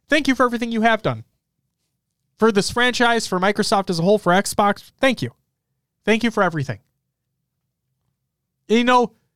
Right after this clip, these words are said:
I would love, I would still, and I hope that someday we do.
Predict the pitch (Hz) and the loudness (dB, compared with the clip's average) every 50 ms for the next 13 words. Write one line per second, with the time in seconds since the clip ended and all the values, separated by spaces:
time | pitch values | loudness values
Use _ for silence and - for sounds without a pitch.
0 | _ _ _ _ _ _ _ _ _ _ _ _ _ _ _ _ _ - 202 262 | _ _ _ _ _ _ _ _ _ _ _ _ _ _ _ _ _ 0 0 0
1 | 277 254 254 233 185 190 202 220 202 180 151 139 - - - 180 214 208 202 208 | 2 0 -2 -4 -2 2 2 4 4 2 0 -2 -6 -4 0 0 0 0 -2 -4
2 | 147 - - - - - 247 233 220 196 180 - - 185 196 196 190 170 147 208 | -6 -6 -8 -8 -4 -2 0 0 0 0 -2 -4 -4 -4 -2 -2 -2 0 0 0
3 | 262 302 - _ 208 190 180 - - - - - 196 185 196 208 196 175 175 175 | -2 -2 -2 _ -2 -2 -2 -4 -8 -10 -2 0 0 0 0 -2 -4 -2 0 0
4 | 175 170 160 156 147 131 - 135 127 113 113 120 - | 0 0 -2 -4 -4 0 0 0 0 0 -2 -8 -16